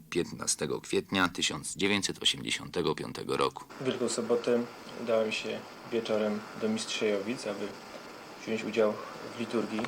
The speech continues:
Speaker 2: wielkosobotniej. I, em, powróciłem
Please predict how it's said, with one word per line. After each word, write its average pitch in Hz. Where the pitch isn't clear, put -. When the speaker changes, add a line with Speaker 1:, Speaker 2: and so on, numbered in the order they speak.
Speaker 2:
wielkosobotniej. 110
I, 139
em, 117
powróciłem 123